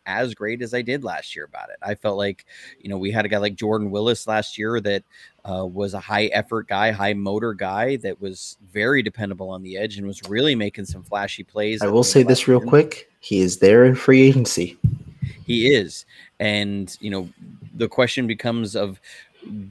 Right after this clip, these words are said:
Speaker 1: you have to let go of either Robert Beal or Drake Jackson, I think, to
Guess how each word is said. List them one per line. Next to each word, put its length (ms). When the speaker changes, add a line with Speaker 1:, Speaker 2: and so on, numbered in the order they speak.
Speaker 1:
you 240
have 220
to 80
let 160
go 140
of 100
either 180
Robert 320
Beal 420
or 120
Drake 240
Jackson, 520
I 100
think, 400
to 600